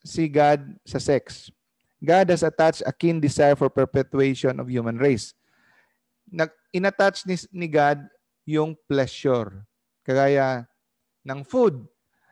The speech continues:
Para tayo ay hindi mamatay sa gutom, para tayo lumaki, maging healthy, ang food nilagyan ng God ng pleasure. Masarap, especially humba, lechon.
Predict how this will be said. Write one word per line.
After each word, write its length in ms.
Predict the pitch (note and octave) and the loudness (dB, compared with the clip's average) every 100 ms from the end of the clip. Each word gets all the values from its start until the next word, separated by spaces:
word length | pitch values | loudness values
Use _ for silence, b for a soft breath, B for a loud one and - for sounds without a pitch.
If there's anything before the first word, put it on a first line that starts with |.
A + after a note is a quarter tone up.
| _ _ _ _ D#3+ | _ _ _ _ 2
Para 240 | E3+ F3 E3+ | 4 4 2
tayo 420 | E3+ E3+ F3 E3+ | 2 2 0 0
ay 480 | E3 D#3+ D#3+ D3 D3+ _ - | 0 0 -2 -8 -14 _ -16
hindi 320 | C#3 E3 D#3+ | -8 -4 -2
mamatay 480 | D3+ D3+ D3+ D3+ D3+ | -2 -2 -2 0 0
sa 160 | C#3+ C#3+ | 0 0
gutom, 640 | C#3 E3+ F#3+ D3+ C3 D#3 F3 _ _ _ _ _ _ - | 0 -2 2 2 2 -2 -16 _ _ _ _ _ _ -4
para 240 | C3+ C#3 | 0 0
tayo 160 | C#3+ C#3 | 2 2
lumaki, 480 | C#3 C#3+ C#3 F3+ E3 | 0 -2 0 2 2
maging 240 | D3+ C#3 C#3 | 0 -2 0
healthy, 560 | D#3+ F#3 F3 D3 D#3+ - - | 0 0 0 0 0 -8 -6
ang 160 | F3 F#3+ | -6 0
food 240 | F3 D#3 | 0 2
nilagyan 400 | D3 D3+ D3 D3 | 2 2 2 0
ng 120 | C#3 C3+ | 0 2
God 220 | C3 B2+ C3 _ _ | 2 0 -6 _ _
ng 200 | D3 D3+ D#3 _ | -4 -4 -4 _
pleasure. 640 | - C3 A2+ D3+ D#3+ A#2 G#2 _ _ _ - | 0 0 2 2 4 2 -2 _ _ _ -10
Masarap, 480 | A2+ B2 C3+ D#3 - _ _ | -4 0 2 2 0 _ _
especially 560 | - - A#2 C#3 C3 | -10 -4 0 2 2
humba, 480 | B2+ C3 C3 D3 C3+ - - | 0 -2 2 0 0 -8 -4
lechon. 640 | B2+ B2 - F3+ D#3 C3 | -2 -2 2 2 2 -2